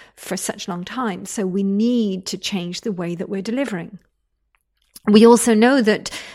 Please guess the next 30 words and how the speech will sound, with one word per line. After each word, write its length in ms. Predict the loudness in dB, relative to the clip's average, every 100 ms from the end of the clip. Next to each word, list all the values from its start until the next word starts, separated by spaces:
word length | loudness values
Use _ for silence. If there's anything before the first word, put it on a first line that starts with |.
| -20 _
people 300 | 2 4 6
are 80 | 4
learning 460 | 4 4 4 2 0
with 160 | 0
stress, 680 | -4 -2 0 0 0 -4 -6
and, 300 | -2 -2 -4
and 160 | -4 0
we 120 | 0
cannot 580 | -2 -4 -2 0 -2 -2
learn 200 | -2 -2
with 120 | -6
stress. 440 | -8 -8 -8 -8 -6
We 100 | -2
know 400 | 0 2 2 0
from 200 | -2 -4
the 60 |
brain 320 | -2 0 0 -2
perspective 800 | -6 -6 -8 -8 -8 -6 -6 -8 -18 -20 -8
that 160 | -8 -4
just 220 | -6 -4
one 460 | -2 0 0 0 -2
single 460 | -4 -6 -6 -6
dose 300 | -6 -6 -8
of 140 | -10 -10
cortisol 720 | -8 -6 -6 -8 -10 -12 -16 _ _ _ -4
in 140 | -2
the 80 | -2
brain 360 | -4 -6 -10 -18 -20 -14 -6
will 340 | 0 2 2
affect 1000 | 0 -6 -12 -8 -8 -8 -14 -12 -12